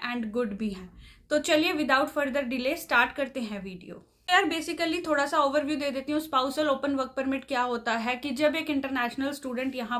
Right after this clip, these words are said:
पर कनाडा में पढ़ाई करने आता है and उसके बाद उसको अपने स्पाउस को यहाँ पर बुलाना है, अपने हस्बैंड को या अपने वाइफ को यहाँ पर बुलाना है, तो they can apply for a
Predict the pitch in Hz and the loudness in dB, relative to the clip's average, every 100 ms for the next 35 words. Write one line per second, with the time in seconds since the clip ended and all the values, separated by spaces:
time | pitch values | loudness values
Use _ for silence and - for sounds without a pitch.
0 | 254 277 269 - - _ 262 247 247 269 | -2 -2 -4 -14 -20 _ 0 0 0 2
1 | 294 285 262 254 269 285 269 269 233 208 | 2 2 0 2 2 0 0 2 2 0
2 | 226 254 - 277 269 294 - 339 285 277 | 0 0 2 0 0 -4 -2 0 4 4
3 | 294 294 - 294 277 277 294 254 240 269 | 2 -6 -2 -2 0 -2 0 2 2 0
4 | - 254 233 233 262 233 240 214 220 240 | -6 -4 -2 -2 -2 0 0 0 0 0
5 | 240 247 247 220 254 262 262 254 233 240 | 0 -2 0 -2 -2 -2 -2 0 -2 -2
6 | 226 220 233 - 277 233 233 262 277 - | 0 0 -2 -2 -2 -2 -2 -2 -4 -6
7 | - - _ 240 269 269 294 294 277 330 | -20 -20 _ 0 4 4 4 0 -2 -2
8 | 262 294 320 330 320 269 247 262 254 254 | -2 0 2 2 2 0 0 0 -2 -2